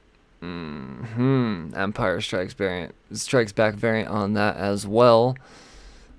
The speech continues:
Oh, we're all loving it, or Darth Vader, right? We loving it. Symbiote Spider-Man, uh, King in Black number two.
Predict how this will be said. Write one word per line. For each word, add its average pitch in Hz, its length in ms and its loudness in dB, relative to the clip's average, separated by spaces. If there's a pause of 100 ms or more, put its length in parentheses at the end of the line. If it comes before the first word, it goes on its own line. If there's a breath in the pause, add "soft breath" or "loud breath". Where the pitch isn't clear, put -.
Oh, 143 560 8
we're 160 200 8
all 104 180 8
loving 110 260 2
it, 104 180 -2
or 113 200 4
Darth 107 280 2
Vader, 110 300 2
right? 175 320 4 (460)
We 190 120 0
loving 208 300 2
it. - 160 -6 (1200 soft breath)
Symbiote 165 560 2
Spider-Man, 156 920 2 (420 loud breath)
uh, 92 680 -2
King 151 200 -2
in 143 140 0
Black 131 320 6
number 123 280 0
two. 208 800 -2